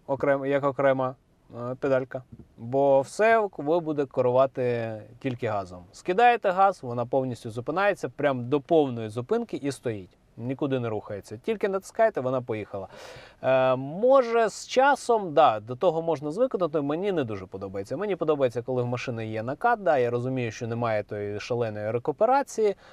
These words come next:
але знову ж таки, ну, я хочу відчувати автомобіль, який, як він був колись, а не то сучасне. Вона мені подобається тим, насправді, що вона от як справжній автомобіль, всі повадки. І тому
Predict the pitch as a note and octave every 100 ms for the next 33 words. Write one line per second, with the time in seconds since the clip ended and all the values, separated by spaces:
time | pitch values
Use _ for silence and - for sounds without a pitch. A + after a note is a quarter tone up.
0 | _ G3 F#3+ D#3+ G3+ F#3+ - B2+ C#3 C3
1 | A2 A2+ C#3+ A2 G2+ A#2+ C3+ D#3 D#3 -
2 | D3 B2+ A#2 G#2+ - B2 B2 A#2 G#2 -
3 | G#2+ G2+ B2 A#2+ G2 _ G#2+ G#2 G#2 G2+
4 | G2+ G2 - G#2+ A#2+ G#2 A#2+ A#2 _ -
5 | F3+ D3+ B2+ - - - C#3 C#3 B2 -
6 | _ _ C#3+ B2+ C3 C3 A#2 - A2+ -
7 | - - C#3+ E3+ D#3+ E3+ G3 G3+ D3+ C3
8 | D3 E3+ D#3 B2+ D3 E3 D3 C3+ B2+ B2+
9 | - A#3 C4 B3 D3+ C3+ C3 A#2+ G#2 -
10 | B2+ C#3 E3+ D#3+ A#2 - _ B2+ A2+ -
11 | - B2 C#3+ E3 D#3 C#3 B2 B2+ A#2 G#2+
12 | F#2+ - D3 D#3+ B2+ B2+ - A#2 - _
13 | _ - C3 C3 - D#3 E3 D3+